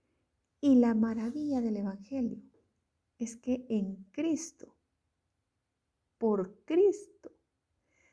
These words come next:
Dios se acerca para morar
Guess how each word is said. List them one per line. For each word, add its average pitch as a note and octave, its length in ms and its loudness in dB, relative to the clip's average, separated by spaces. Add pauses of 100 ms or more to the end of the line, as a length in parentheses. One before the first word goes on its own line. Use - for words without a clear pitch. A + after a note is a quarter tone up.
(140)
Dios B3+ 420 2
se - 120 -8
acerca - 760 -8 (500)
para G3+ 240 -12
morar G#3 460 -8